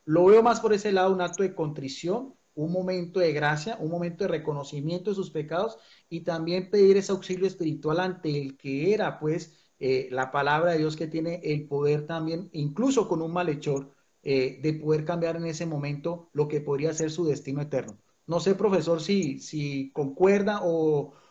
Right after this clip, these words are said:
o si cree que la gracia puede tocar aquí, el, el término gracia, caris en griego, o, o sería muy especulativo, profesor.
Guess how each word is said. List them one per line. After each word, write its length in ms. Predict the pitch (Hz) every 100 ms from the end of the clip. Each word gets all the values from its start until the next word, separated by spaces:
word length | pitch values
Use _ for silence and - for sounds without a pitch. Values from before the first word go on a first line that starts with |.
| _
o 400 | - 151 151 147
si 400 | - - 165 156 - -
cree 260 | - 202 208
que 180 | 233 226
la 100 | 185
gracia 420 | 180 190 190 214
puede 200 | 214 214
tocar 340 | 208 - 185 202
aquí, 440 | 196 - - 269 269
el, 200 | 170 156
el 160 | 143
término 360 | 143 180 214 185
gracia, 480 | 175 196 202 220 190
caris 340 | 208 214 226
en 100 | 190
griego, 340 | 180 233 247 254
o, 460 | 190 170 160 139 - - -
o 140 | 160 156
sería 240 | 165 180
muy 140 | 190 190
especulativo, 640 | 190 160 160 156 156 135
profesor. 480 | 135 123 117 117 104